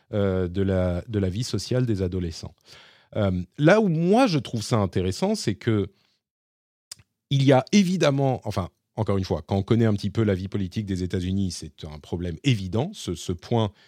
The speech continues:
euh, que mentionnent, euh, les associations L G B T Q plus. Euh, mais là où je trouve ça intéressant, c'est que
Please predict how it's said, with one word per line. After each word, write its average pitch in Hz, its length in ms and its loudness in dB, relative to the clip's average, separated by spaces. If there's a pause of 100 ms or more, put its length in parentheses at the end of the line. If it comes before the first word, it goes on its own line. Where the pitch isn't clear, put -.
(240)
euh, 87 500 -2 (100)
que 87 380 -2
mentionnent, 92 680 -2
euh, 82 240 -8
les 90 180 -4
associations 92 800 -4
L 98 160 -6
G 92 80 -6
B 90 100 -4
T 87 140 -6
Q - 180 -14 (400)
plus. - 340 -6 (760)
Euh, 98 420 2 (1300)
mais 147 140 2
là 214 140 4
où 254 40 -2
je - 80 -6
trouve 143 180 -8
ça 156 120 0
intéressant, 123 520 -2
c'est 127 180 -2
que 120 340 0